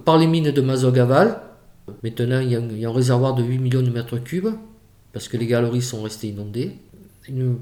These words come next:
enfin, d'après les réunions qu'on avait fait, euh, les ingénieurs, parce que là on est, on est en face de,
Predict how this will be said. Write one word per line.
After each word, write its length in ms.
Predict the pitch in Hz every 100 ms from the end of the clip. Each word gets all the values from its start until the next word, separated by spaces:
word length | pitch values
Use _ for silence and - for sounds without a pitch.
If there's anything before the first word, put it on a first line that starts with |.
| -
enfin, 140 | 123
d'après 400 | 123 127 135 139
les 80 | 127
réunions 320 | 127 127 131
qu'on 160 | 127 120
avait 160 | 120
fait, 360 | 113 139 165 175
euh, 300 | 156 123 117
les 180 | 113 123
ingénieurs, 440 | 117 117 123 123 123 123
parce 160 | 107
que 80 | -
là 120 | 120
on 220 | 127 117
est, 140 | 110 107
on 180 | 107 113
est 80 |
en 80 | 110
face 400 | 107 127 127 -
de, 240 | - 107